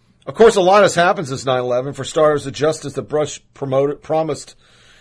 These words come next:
at Ground Zero would result in a protracted and highly disruptive foreign war, one that lasted nearly ten years, approximately six years longer than World War One.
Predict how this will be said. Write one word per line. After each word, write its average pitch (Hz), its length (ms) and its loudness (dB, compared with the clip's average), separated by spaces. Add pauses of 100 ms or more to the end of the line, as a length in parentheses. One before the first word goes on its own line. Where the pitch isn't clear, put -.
(120)
at 135 100 -4
Ground 151 320 0
Zero 160 320 2
would 135 100 -2
result 143 400 0
in 135 60 -4
a 120 40 -8
protracted 147 680 -4
and 127 80 -8
highly 143 240 -4
disruptive 131 480 -8
foreign 135 380 -6
war, 127 420 -2 (300)
one 160 140 -2
that 151 120 0
lasted 151 320 -4
nearly 143 240 -2
ten 147 300 -8
years, 139 340 -6
approximately 127 460 -6
six - 320 -12
years 131 200 -8
longer 135 360 -4
than 117 120 -10
World 123 280 -6
War 120 180 -8
One. 117 480 -8